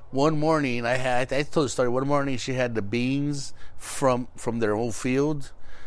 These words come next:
huevos with some chile, chile, uh, jalapeño made into, like, a molcajete, slices of cheese with some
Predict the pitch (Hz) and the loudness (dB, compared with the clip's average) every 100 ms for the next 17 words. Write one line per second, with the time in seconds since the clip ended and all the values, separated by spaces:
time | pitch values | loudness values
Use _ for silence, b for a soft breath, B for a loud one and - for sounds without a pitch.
0 | b - - 110 120 123 135 131 123 107 | b -4 -2 2 2 4 2 0 -2 -2
1 | 107 92 - 131 127 127 123 120 117 110 | -4 -4 -2 0 2 2 2 0 -2 -4
2 | - - 127 123 123 120 104 90 117 104 | -6 -4 -2 2 0 2 0 2 2 0
3 | 113 117 123 113 113 117 113 - 117 101 | 0 -2 -2 0 0 0 -4 -4 -4 -4
4 | 98 104 95 90 110 117 131 123 120 B | -2 -2 -2 -2 -2 -2 0 0 0 B
5 | B B - - 110 113 - 123 95 - | B B -4 -2 0 2 2 0 0 -2
6 | 120 120 120 113 101 - 95 | -2 -2 -2 -2 -4 -4 -4